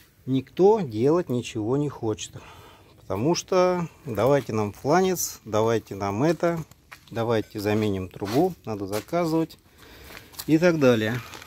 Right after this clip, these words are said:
В общем, начинаю я плакать по нашим автосервисам.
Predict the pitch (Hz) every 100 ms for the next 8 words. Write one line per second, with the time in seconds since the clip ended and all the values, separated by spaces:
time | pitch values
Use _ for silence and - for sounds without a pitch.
0 | - 143 151 - 165 - - - - -
1 | 156 - 151 185 185 185 - 156 127 127
2 | - - _ 156 139 139 - 165 139 170
3 | 139 151 123 120 143